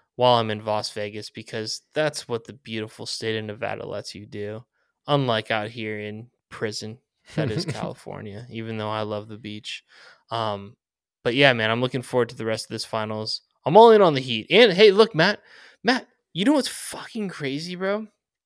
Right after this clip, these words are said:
Speaker 1: What's hilarious about this Heat run? People already forgot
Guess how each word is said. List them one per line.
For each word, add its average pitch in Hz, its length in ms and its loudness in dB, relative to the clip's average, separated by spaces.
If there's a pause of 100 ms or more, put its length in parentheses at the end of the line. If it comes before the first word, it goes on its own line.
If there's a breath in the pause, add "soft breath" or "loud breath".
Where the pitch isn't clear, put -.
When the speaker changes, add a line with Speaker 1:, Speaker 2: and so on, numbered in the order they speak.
Speaker 1:
What's 139 280 -6
hilarious 151 720 4
about 127 220 -2
this - 160 -8
Heat - 220 -6
run? 196 320 -2 (1040)
People 180 280 -4
already 147 300 -4
forgot 143 600 -16